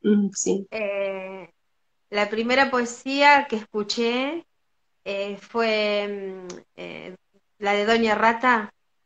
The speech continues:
Speaker 2: Doña Rata se
Speaker 1: Ujú.
Speaker 2: fue del pase-, de paseo por los prados que esmalta el estío. Bueno,
Speaker 1: Sí.
Speaker 2: me acuerdo, estaba en primer grado y, y dibujé la flor con sus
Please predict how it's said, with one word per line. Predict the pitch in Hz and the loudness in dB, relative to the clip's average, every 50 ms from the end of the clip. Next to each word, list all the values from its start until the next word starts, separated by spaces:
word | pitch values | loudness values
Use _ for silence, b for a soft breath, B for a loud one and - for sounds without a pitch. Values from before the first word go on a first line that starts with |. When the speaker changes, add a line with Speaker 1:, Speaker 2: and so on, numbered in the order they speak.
| _ - | _ -8
Speaker 2:
Doña | 220 220 226 226 214 208 | -6 -4 -2 0 0 0
Rata | 214 214 220 226 220 - 226 214 | 2 2 2 0 0 -2 -4 2
se | 214 226 226 | 6 6 8
Speaker 1:
Ujú. | 202 208 | 8 6
Speaker 2:
fue | 202 - - | 4 2 0
del | 214 208 196 | -2 -2 -2
pase-, | 196 190 190 - - - 214 214 214 226 - | -4 -4 -6 -6 -12 -10 -8 -6 -6 -6 -4
de | 202 214 214 | -4 -4 -2
paseo | 214 208 208 - - 254 254 269 269 262 269 | -2 -2 -4 -4 -2 0 2 2 2 2 2
por | 233 214 208 | 0 0 0
los | 202 196 196 _ - | 0 -4 -8 _ -4
prados | 220 214 214 226 226 214 - | -2 0 0 0 -2 -4 -6
que | - 202 | -10 -16
esmalta | - 208 202 208 208 208 208 | -10 -6 -6 -4 -4 -4 -6
el | 190 185 | -6 -6
estío. | 175 - _ - 269 302 302 269 247 226 226 _ _ _ _ _ _ _ _ _ - | -10 -14 _ -6 -2 0 0 2 0 0 -4 _ _ _ _ _ _ _ _ _ 0
Bueno, | 196 214 190 180 180 175 180 - _ _ _ _ _ _ _ _ _ | 4 4 4 4 2 -4 -6 -10 _ _ _ _ _ _ _ _ _
Speaker 1:
Sí. | - - - 214 202 196 190 - _ _ _ _ _ _ _ _ _ _ - | -4 2 4 6 6 4 2 0 _ _ _ _ _ _ _ _ _ _ -4
Speaker 2:
me | 226 226 233 | 0 2 2
acuerdo, | 233 233 247 247 247 247 254 | 4 4 6 6 6 4 2
estaba | 247 - 247 247 247 | 0 0 2 2 2
en | 247 240 226 | 2 0 0
primer | 233 226 226 226 226 233 233 | 0 0 0 2 2 2 2
grado | 240 240 254 269 269 262 247 233 233 233 | 2 4 6 6 6 6 6 4 2 2
y, | 240 233 - | 0 -2 -4
y | 233 226 | -4 -4
dibujé | 220 220 220 220 - - - 262 254 | -4 -4 -4 -6 -8 -6 -4 -2 -2
la | 254 247 247 | -2 -2 -4
flor | - - - 262 262 262 269 262 262 262 247 254 262 - - | -6 -6 -4 0 2 2 4 4 4 2 2 0 -4 -4 -2
con | 240 233 220 208 208 | -2 0 0 0 -4
sus | - - 226 | -4 -6 -8